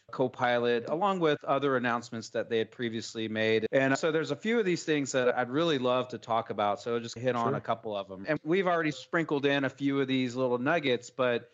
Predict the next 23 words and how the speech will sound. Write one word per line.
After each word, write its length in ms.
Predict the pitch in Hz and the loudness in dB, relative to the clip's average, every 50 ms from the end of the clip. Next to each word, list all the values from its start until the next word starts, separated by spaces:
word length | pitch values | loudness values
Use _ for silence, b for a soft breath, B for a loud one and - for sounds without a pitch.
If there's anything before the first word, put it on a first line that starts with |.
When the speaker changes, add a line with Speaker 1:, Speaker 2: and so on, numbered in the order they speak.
| b b b | b b b
Speaker 1:
one 240 | 120 131 147 165 | -2 0 0 0
of 80 | 190 180 | 2 2
the 120 | 180 170 | 0 0
things 320 | 151 - 147 135 135 131 117 | 0 0 0 0 0 0 0
that 160 | 127 120 113 | 0 0 2
they 160 | 117 117 113 | 2 0 0
talked 340 | 113 - 127 120 123 120 - | 0 0 0 0 0 0 -2
about 440 | 127 107 113 110 107 110 107 104 - | -2 0 2 2 2 2 0 -2 -4
quite 460 | - 123 117 113 113 110 110 110 - _ - | -2 0 2 2 2 0 0 -4 -6 _ -6
extensively 920 | 110 107 - - 175 190 202 - - 127 113 120 117 117 117 117 117 113 b b b b b b | -6 -6 -4 -2 -2 -2 -2 -2 -4 -4 -2 0 0 0 0 0 -2 -6 b b b b b b
is, 280 | - 131 123 123 117 107 | 0 2 2 4 2 2
like, 160 | 127 120 113 104 - | 0 0 0 -2 -4
what 200 | 123 127 156 170 | -4 0 0 2
does 140 | 175 170 170 | 2 0 0
it 140 | 156 - | -2 -2
mean 320 | 131 131 135 135 135 135 131 | 0 0 0 2 0 0 -2
for 600 | - - 123 117 117 117 117 117 117 117 113 113 b b b b _ _ _ _ _ - | -4 -6 -2 0 2 2 2 2 2 0 -2 -4 b b b b _ _ _ _ _ -4
developers 880 | - 120 101 117 120 127 131 131 123 - - 113 110 107 107 101 - | -2 0 2 2 4 4 4 4 2 2 0 -2 0 0 -2 -2 -4
in 100 | 110 107 101 | -6 -6 -6
terms 380 | - 117 113 113 110 98 98 | -4 -2 -2 -2 -2 -4 -2
of 160 | 107 101 98 - | -4 -4 -2 0
A 200 | - 113 113 113 | 2 2 4 4
I. 320 | 110 107 107 107 104 101 | 4 4 4 2 2 2